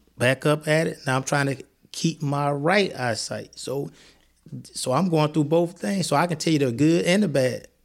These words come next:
I lost my eyesight 'cause I stayed in that dark room being stressed out. Now I'm up and moving forward.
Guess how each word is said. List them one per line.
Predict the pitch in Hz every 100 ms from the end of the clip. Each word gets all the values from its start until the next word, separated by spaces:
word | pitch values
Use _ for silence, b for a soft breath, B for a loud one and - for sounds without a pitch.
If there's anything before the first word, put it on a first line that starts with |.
| _
I | - 120
lost | 127 143 151
my | 170 170 175
eyesight | 160 175 175 - 151 170 B B
'cause | -
I | 127
stayed | 127 151 147
in |
that | 147 143
dark | 151 156 151
room | 165 175
being | 143 143 139
stressed | - 165 160 -
out. | 190 - - b b b -
Now | 110 143 170
I'm | 151
up | 139 147
and | 139
moving | 147 156 143
forward. | 127 202 208 -